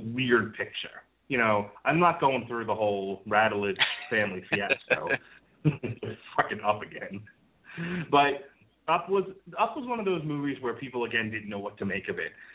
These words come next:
Speaker 1: You know, like, somebody said recently, like, uh, "How the hell is this, how, how the hell is Up for children? Like, what part of Up, um, is for kids?"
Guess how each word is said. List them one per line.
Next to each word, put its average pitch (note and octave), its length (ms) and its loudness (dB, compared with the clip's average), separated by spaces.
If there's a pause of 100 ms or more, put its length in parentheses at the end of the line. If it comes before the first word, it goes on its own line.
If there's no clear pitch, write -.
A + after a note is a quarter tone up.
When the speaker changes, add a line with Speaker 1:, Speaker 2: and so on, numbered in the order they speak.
Speaker 1:
You B2+ 100 8
know, B2 100 8
like, C3 160 -2
somebody A3 260 0
said D#3 100 0
recently, A#2 600 -4
like, A2 160 -4
uh, A#2+ 260 -8 (140)
"How D3+ 160 4
the F3+ 60 2
hell C3+ 280 2
is C3 60 -8
this, B2+ 220 -2
how, D#3+ 340 4
how E3+ 140 2
the E3+ 80 2
hell D#3+ 160 2
is D3+ 60 -2 (120)
Up - 220 0
for G#2 80 -2
children? G2+ 540 0 (280)
Like, A2+ 80 2
what E3+ 200 4
part D#3+ 220 2
of A#2+ 100 -2 (180)
Up, A2+ 220 -2 (600)
um, G#2 640 -4 (440)
is A#2 200 -10
for A2 60 -10
kids?" A2 440 0